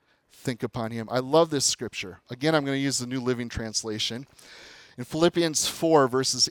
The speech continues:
eight and nine, it says, "Fix your thoughts on what is true." So this is something we're to fix our minds on. What is true, what is honorable, what is right and pure and lovely and admirable.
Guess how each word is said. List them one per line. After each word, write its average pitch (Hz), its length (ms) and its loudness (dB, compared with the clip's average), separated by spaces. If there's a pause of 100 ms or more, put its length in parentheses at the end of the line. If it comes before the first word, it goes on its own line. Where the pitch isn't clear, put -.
eight 143 180 -2
and 139 100 -10
nine, 131 200 0
it 113 80 -6
says, - 240 0
"Fix - 340 -2
your 196 100 -2
thoughts 139 420 10
on 127 180 2
what 123 160 6
is 113 200 2
true." - 640 -6 (680)
So - 140 -2
this 196 140 6
is - 80 12
something 170 300 6
we're 135 140 2
to 113 80 2
fix - 440 4
our 123 120 8
minds 113 400 2
on. 92 320 -8
What 127 280 4
is 214 200 8
true, 120 440 4
what 120 200 6
is 170 160 4 (100)
honorable, 117 500 0
what 113 220 2
is 147 220 2
right 110 320 4 (160)
and 127 200 -6
pure 113 520 0 (120)
and 147 500 0
lovely 113 720 2 (100)
and 127 400 -2 (640)
admirable. 107 720 4